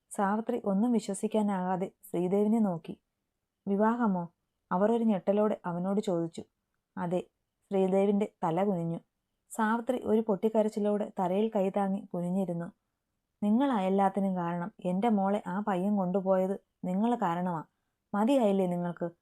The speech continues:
മറ്റുള്ളവരുടെ ചതിച്ചും കൊന്നും നിങ്ങൾക്ക് ഇനിയും മതിയായില്ലേ?" പെയ്തുകൊണ്ടിരിക്കുന്ന കണ്ണുകൾ അമർത്തി തുടച്ച് സോഫയിൽ നിന്ന് ചാടി എണീറ്റുകൊണ്ട് സാവിത്രി ശിവശങ്കറിന് നേരെ ചീറി. "എന്റെ മോളെ എനിക്ക് തിരിച്ചു വേണം.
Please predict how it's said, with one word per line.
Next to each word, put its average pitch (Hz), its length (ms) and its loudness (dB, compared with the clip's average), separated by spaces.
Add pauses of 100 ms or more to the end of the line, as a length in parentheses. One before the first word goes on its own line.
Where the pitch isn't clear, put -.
(280)
മറ്റുള്ളവരുടെ 190 540 -2
ചതിച്ചും 190 500 -2
കൊന്നും 180 340 -2 (120)
നിങ്ങൾക്ക് 196 360 -2
ഇനിയും 220 240 4
മതിയായില്ലേ?" 170 600 0 (400)
പെയ്തുകൊണ്ടിരിക്കുന്ന 214 760 2
കണ്ണുകൾ 185 460 -2
അമർത്തി 175 380 -2
തുടച്ച് 175 420 -4
സോഫയിൽ 196 440 -2
നിന്ന് 196 240 0
ചാടി 185 360 -2
എണീറ്റുകൊണ്ട് 180 560 -4 (100)
സാവിത്രി 170 500 -6 (600)
ശിവശങ്കറിന് 190 640 0
നേരെ 170 240 0
ചീറി. 160 360 -4 (1080)
"എന്റെ 208 260 4
മോളെ 214 340 2
എനിക്ക് 190 300 0
തിരിച്ചു 175 280 0
വേണം. 160 300 -2